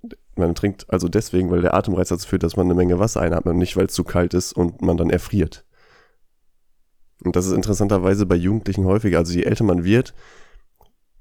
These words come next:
desto unwahrscheinlicher wird das mit diesem Atemreiz. Ich kann jetzt aber kein Alter nennen, an dem das wieder safe ist.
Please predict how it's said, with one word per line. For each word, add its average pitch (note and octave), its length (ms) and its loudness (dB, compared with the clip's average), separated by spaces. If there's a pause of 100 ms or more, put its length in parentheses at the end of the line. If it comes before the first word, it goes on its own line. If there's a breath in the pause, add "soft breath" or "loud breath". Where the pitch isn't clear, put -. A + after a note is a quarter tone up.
(180)
desto F2+ 240 2
unwahrscheinlicher F2+ 600 2
wird F#2 180 0
das D#2+ 180 -4
mit E2 100 -2
diesem D#2 200 -2
Atemreiz. E2 640 -2 (1040 soft breath)
Ich - 100 -20
kann F#2 80 2
jetzt F2+ 140 2
aber F2+ 120 4
kein F#2+ 220 0
Alter F#2 220 0
nennen, F2 180 2
an F2 100 -2
dem F2 160 0
das F2 120 -4
wieder E2+ 160 0
safe E2 340 -2
ist. - 220 -12